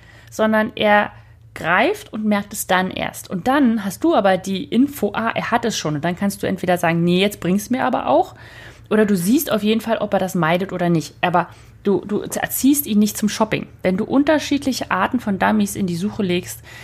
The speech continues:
dann, als, also am Anfang, es ist ja immer, wenn dein Hund alles perfekt kann und alles super macht, dann kannst du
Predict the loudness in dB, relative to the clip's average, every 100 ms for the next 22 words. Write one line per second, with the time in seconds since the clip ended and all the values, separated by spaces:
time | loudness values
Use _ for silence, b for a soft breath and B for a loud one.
0 | B B 2 4 6 2 -2 B B B
1 | -4 -4 -6 -4 -4 -2 -2 0 0 0
2 | 0 0 0 -6 -4 -2 2 4 4 4
3 | 4 2 2 0 0 -2 -2 -2 -2 0
4 | -2 -4 -2 -2 -2 0 2 2 -2 -6
5 | -4 -2 -4 -4 -10